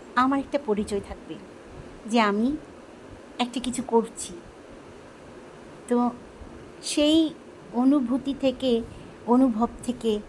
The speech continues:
আমার এই YouTube চ্যানেলটা খোলা। তো আমার YouTube চ্যানেলটা খোলার পর আমি আমার পরিচিত সবাইকে বলে আমার YouTube চ্যানেলটাকে পরিচিত করছি।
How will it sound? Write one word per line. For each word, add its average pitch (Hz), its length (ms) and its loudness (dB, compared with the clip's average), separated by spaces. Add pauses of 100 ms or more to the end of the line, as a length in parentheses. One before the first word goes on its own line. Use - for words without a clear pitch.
(320)
আমার 214 220 2
এই 214 240 2
YouTube 196 260 -4
চ্যানেলটা 196 460 0
খোলা। 170 280 -6 (1500)
তো 262 80 8
আমার 247 240 6
YouTube 240 320 0
চ্যানেলটা 240 360 0
খোলার 220 280 2
পর 226 160 -2
আমি 226 300 0 (240)
আমার 214 200 -2 (220)
পরিচিত 226 400 -2
সবাইকে 202 680 0 (280)
বলে 208 340 2 (600)
আমার 202 160 0
YouTube 208 420 -2
চ্যানেলটাকে 202 640 -4 (260)
পরিচিত 233 460 0
করছি। 196 440 -4